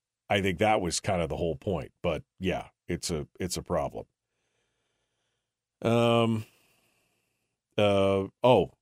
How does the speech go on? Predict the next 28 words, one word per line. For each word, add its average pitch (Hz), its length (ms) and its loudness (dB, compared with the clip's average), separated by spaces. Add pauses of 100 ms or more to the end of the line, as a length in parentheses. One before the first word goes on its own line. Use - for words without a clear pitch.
(100)
uh, 90 360 0
yeah, 113 260 2 (100)
Herder 117 300 2
says, 98 500 -2
uh, 98 440 0
Herder 104 260 0
says 98 280 0
there 107 200 2
is 120 160 2
a, 87 220 0 (400)
there 98 260 0
is 92 160 0
a 92 100 0
Three 113 240 0
Bears 95 440 0
in 92 160 -2
Healy 117 400 2
too. 127 340 0 (140)
I 90 40 -6
didn't 98 200 -4
realize 90 280 0
there 87 80 -4
was 80 160 -6
a 82 40 -8
Three 90 260 -4
Bears 80 320 -4
in 73 120 -8
Healy. 67 320 -10